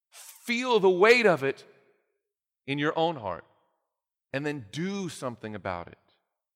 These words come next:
in your own life. When the truth of God's word is presented, the Holy Spirit works to convince the mind,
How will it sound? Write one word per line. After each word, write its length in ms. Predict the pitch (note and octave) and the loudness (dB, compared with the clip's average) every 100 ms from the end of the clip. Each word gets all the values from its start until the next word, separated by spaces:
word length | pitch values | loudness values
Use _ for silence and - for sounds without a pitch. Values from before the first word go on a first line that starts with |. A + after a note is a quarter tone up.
| - | -12
in 120 | A2 | -10
your 120 | G#2 - | -10 -12
own 200 | F2+ E2 | -14 -14
life. 200 | D#2+ E2 _ _ _ _ _ _ _ _ _ _ _ _ _ _ _ _ _ _ _ _ | -18 -20 _ _ _ _ _ _ _ _ _ _ _ _ _ _ _ _ _ _ _ _
When 120 | - A2+ | -10 -10
the 40 | |
truth 300 | A2 E3 E3+ | -6 -6 -6
of 100 | D3+ | -4
God's 260 | E3 E3 C#3 | 2 2 2
word 220 | D#3+ E3+ | -2 -2
is 80 | E3+ | -4
presented, 400 | D#3+ B2+ C3 B2+ | -8 -6 -6 -6
the 60 | |
Holy 280 | A#2+ D3 D3 | -4 -4 -4
Spirit 360 | - - C#3+ C3+ | -6 -2 0 0
works 240 | C3+ - | -4 -4
to 80 | C3 | -14
convince 480 | - G2+ B2+ F3 - | -12 -8 -10 -10 -12
the 100 | C#3 | -10
mind, 440 | B2 B2 A#2+ A#2 | -6 -6 -8 -12